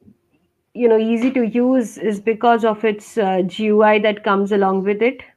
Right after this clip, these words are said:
You could create projects, delete, and do a lot of things, not just from here, but from the, uh, G U I as well. So we are,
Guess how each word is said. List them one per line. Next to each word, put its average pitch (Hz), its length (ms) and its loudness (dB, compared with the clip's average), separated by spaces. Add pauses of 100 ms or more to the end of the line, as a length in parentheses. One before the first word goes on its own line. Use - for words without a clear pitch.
(960)
You 214 160 -4
could 214 380 2
create 233 520 2
projects, 220 540 2
delete, 202 400 -4
and 208 220 -2
do 214 180 -2
a 202 40 2
lot 208 180 0
of 247 140 -4
things, 220 360 -6
not 208 300 -4
just 226 240 -4
from 208 320 0
here, 240 580 0
but 208 320 2
from 196 560 -2
the, 185 340 0 (640)
uh, 175 600 0 (1040)
G 190 180 -4
U 208 200 2
I 220 120 6
as 202 260 2
well. 208 240 -2 (1120)
So 220 560 0 (1900)
we 220 320 -2
are, 214 300 4